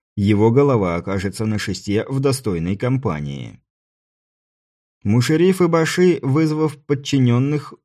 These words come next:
увеличили число обещанных шестов. Розыски маниака получили новый мощный толчок. Сыскари рыли носом землю,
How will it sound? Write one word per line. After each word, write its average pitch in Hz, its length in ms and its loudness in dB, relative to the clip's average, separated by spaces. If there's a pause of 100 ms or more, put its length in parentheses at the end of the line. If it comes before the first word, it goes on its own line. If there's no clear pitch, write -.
(200)
увеличили 117 720 2
число 123 360 0
обещанных 110 600 -2
шестов. - 600 -12 (840)
Розыски 110 500 2
маниака 110 840 2
получили 160 460 0
новый 165 340 2
мощный 139 400 -2
толчок. 135 540 -6 (300)
Сыскари 123 480 2
рыли 123 340 4
носом 107 400 0
землю, 120 520 0